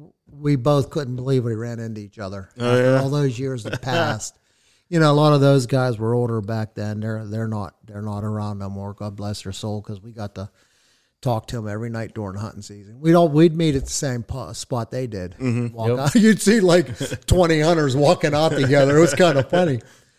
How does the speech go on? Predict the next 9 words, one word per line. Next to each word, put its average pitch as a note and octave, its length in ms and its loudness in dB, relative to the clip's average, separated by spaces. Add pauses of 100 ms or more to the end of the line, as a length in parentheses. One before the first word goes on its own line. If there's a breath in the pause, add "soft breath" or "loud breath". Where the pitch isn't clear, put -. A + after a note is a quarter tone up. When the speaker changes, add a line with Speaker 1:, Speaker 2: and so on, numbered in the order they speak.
(160 soft breath)
Speaker 1:
But D3+ 100 -4
once E3+ 220 4
you D#3+ 60 -2
got C#3 200 0
back A#2 260 -4
in C#3 120 -6
there, G#2+ 380 -6
twenty C3 300 0
hunters, C3+ 520 -6